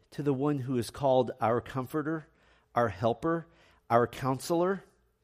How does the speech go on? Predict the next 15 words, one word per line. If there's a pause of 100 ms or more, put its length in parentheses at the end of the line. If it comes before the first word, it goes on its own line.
(460)
So
what
are
you
gonna
do? (500)
Are
you
gonna
say, (460)
"Now, (640)
Father, (500)
in
Jesus'
name,